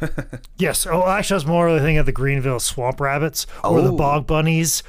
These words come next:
Speaker 2: however you wanna refer to it. But yeah, you, like, you kinda wrap your, your arms around, around those things, like, the smaller cities, you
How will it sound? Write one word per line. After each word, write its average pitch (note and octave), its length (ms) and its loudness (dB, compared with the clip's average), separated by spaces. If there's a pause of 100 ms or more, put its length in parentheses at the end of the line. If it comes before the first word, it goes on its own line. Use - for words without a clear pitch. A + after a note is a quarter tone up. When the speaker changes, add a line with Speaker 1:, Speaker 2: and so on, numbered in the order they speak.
(220)
Speaker 2:
however C#3 480 -2
you C#3+ 120 -2
wanna C#3 160 -4
refer C3+ 260 -4
to D3 200 -2
it. D#3+ 160 -2 (340)
But F3 180 0
yeah, C3 160 -2 (220)
you, C#3 380 -12
like, A2+ 160 -8
you B2+ 60 -8
kinda C3 300 -2
wrap A2+ 280 -6
your, G#2+ 380 -10
your A#2 100 -14
arms A2 320 -10
around, G2+ 320 -12 (100)
around G2+ 320 -8
those G2+ 260 -10
things, F#2 540 -12
like, F#2+ 360 -16
the G#2+ 160 -14
smaller A2 520 -6
cities, F#2+ 540 -10
you F#2+ 160 -18